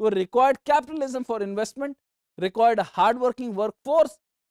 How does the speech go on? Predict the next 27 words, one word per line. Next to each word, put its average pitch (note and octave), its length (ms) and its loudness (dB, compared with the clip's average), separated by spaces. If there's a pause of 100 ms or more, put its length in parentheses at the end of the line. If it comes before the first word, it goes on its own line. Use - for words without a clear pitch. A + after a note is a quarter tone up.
valued A#3+ 440 2
productivity A#3 760 -4
यानी G#3+ 180 -8
efficiency A#3+ 600 -8
of C#4+ 120 -6
the A#3+ 100 -4
production। G#3 540 -6 (440)
So D#4 160 0 (440)
this E4+ 220 -2 (100)
is - 180 -12 (160)
how F#3 280 2
Max F3 520 -10
Weber C#4 300 4
lead। F#3+ 320 -10 (340)
वो G3+ 60 -2
कहते A3 320 -4
हैं A3+ 100 -10
कि G#3 80 -12
सिर्फ G3+ 240 -6 (160)
एथिक्स C#4+ 400 -4
के C4 120 -8
साथ G3 260 0 (400)
कैपिटलिज्म G#3+ 560 -2
की A3+ 140 -12
स्पिरिट F#4+ 500 -10
को C4 140 -2
समझिए, G#3 480 -6